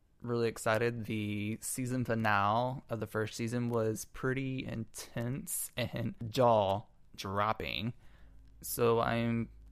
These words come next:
super excited to see where they're going to go with this season. So, um, and if you don't know who's in that show, it's got Queen Latifah, it's got, um, Lenny Kravitz, Naomi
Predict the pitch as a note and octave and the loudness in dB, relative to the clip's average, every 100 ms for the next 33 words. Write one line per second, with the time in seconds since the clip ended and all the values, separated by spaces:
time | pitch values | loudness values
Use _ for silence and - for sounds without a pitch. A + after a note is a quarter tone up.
0 | - - - - F3+ F3+ - F#3 F#3 F3 | -20 -18 -12 -6 -4 -4 0 0 0 -4
1 | F#3+ F#3 F#3 F#3+ F#3+ F#3 F#3+ A3+ G#3 A3 | -4 -2 0 0 0 0 0 0 2 2
2 | A3 A3+ A#3 A#3+ - E4 - C3 - - | 2 4 2 0 -2 -4 -2 -2 -4 -14
3 | - - - - - E3 A#2 A#2+ D3 E3 | -18 -20 -14 -8 2 6 8 8 4 0
4 | - - - - - C3+ C3+ C3+ C3+ C3 | -12 -20 -20 -20 -6 -2 0 0 0 -2
5 | C3+ - _ _ _ _ _ - - - | -8 -12 _ _ _ _ _ -20 -20 -16
6 | - C3+ C#3 D3+ D3 C3+ C3+ C3 B2+ C3 | -6 -4 -2 0 2 4 6 4 2 -2
7 | C3 B2+ B2 - A#2+ A#2 - A#2 - - | -2 0 0 2 4 4 2 -4 -2 -2
8 | B2 A2+ - A2+ - A2+ G#2+ - - - | 0 -2 -2 -4 0 0 0 -2 -8 -8
9 | - G#2 G2 - - - - - - - | -6 -4 -6 -8 -12 -14 -16 -20 -20 -20
10 | - - G#2+ G#2+ - - - - - B2 | -12 -4 -2 -2 -6 -20 -20 -20 -12 -4
11 | B2 A#2+ - A#2+ A2+ A2 A2 - - A2+ | -2 -2 -4 -2 0 0 -2 -2 -4 -2
12 | A2+ A2+ A2 | -2 -2 -2